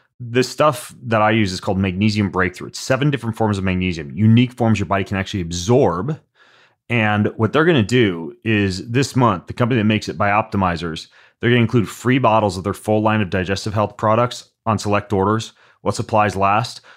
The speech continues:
So you get free products to try that support your digestive system. And then they also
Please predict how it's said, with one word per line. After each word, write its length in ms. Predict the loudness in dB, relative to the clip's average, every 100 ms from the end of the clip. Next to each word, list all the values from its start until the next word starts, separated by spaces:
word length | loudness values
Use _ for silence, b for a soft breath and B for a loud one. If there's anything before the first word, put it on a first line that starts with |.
| b
So 140 | 0
you 40 | 2
get 160 | 2
free 280 | 0 0 0
products 420 | 2 2 2 0
to 80 | -4
try 240 | -2 -2
that 80 | -2
support 320 | -6 -8 -6
your 80 | -4
digestive 500 | -2 0 0 0 -4
system. 480 | -6 -8 -6 -6 -8 b b b
And 120 | 0 4
then 80 |
they 140 | 4 2
also 840 | 2 4 4 2 0 0 -2 -6